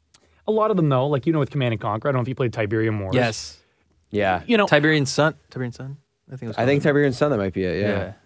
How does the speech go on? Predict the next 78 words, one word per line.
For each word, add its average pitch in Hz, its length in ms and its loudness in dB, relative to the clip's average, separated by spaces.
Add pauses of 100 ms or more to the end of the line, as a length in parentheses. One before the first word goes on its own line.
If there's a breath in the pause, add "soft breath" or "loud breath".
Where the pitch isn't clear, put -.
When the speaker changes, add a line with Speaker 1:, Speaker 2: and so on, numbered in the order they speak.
(120)
Speaker 1:
And 170 120 8
Speaker 3:
Anyways, 170 320 0
Speaker 1:
there 180 220 6
Speaker 3:
whatever 165 220 8
it 147 40 10
Speaker 1:
was, - 140 6
Speaker 3:
was, 87 100 -2
yeah. 101 120 4
Speaker 1:
there 156 220 6
was 120 340 4
Speaker 3:
That 139 60 4
was 143 80 0
Red 165 100 2
Alert 151 200 2
two, 110 220 -2
wasn't 107 280 -6
it? 196 140 -10
Command 120 180 -8
and 113 80 -6
Conquer 117 260 -4
Red 104 160 -2
Speaker 2:
Yeah, 107 60 -2
Speaker 3:
Alert 113 60 2
Speaker 2:
it's, 113 100 0
like, 107 80 -6
the 110 60 -6
Speaker 3:
two? - 20 -2
Speaker 2:
expansion 120 460 -10
or - 40 -4
Speaker 1:
Well, 202 140 -2
and 180 80 2
the 160 120 4
Speaker 2:
something. - 40 2
Speaker 1:
beautiful 208 240 4
Speaker 3:
Oh, 185 40 4
Speaker 1:
thing 156 100 6
Speaker 3:
maybe 143 60 4
Speaker 1:
is, 120 80 0
like, 123 100 2
yes, 123 80 -6
Speaker 3:
expansion. 170 220 0
Speaker 1:
there 165 80 2
was 123 140 -2
three 123 520 0 (160)
factions, 123 520 -2
and 131 80 -2
I'm 113 140 0
not 123 220 2
gonna 131 100 0
lie 113 100 0
to 107 60 -4
you, 113 80 -4
I 107 160 -4
wished 113 800 -2
there 113 140 -4
was 101 120 -6
more. 95 300 -10 (100)
I 104 40 -10
wish 123 100 2
Speaker 2:
Right. 165 160 4
Speaker 1:
it - 20 0
was 160 120 0
six. - 340 -8
I 147 80 -4
just 214 140 0
wish - 120 0
Speaker 2:
Yeah. - 60 -2
Speaker 1:
six. - 300 0
Six 226 200 2
would 226 100 2
have 196 40 2
made 180 140 4
it - 20 4
a 160 60 4
little 156 120 4
bit 143 80 -2
more 143 120 2
interesting. 151 280 -2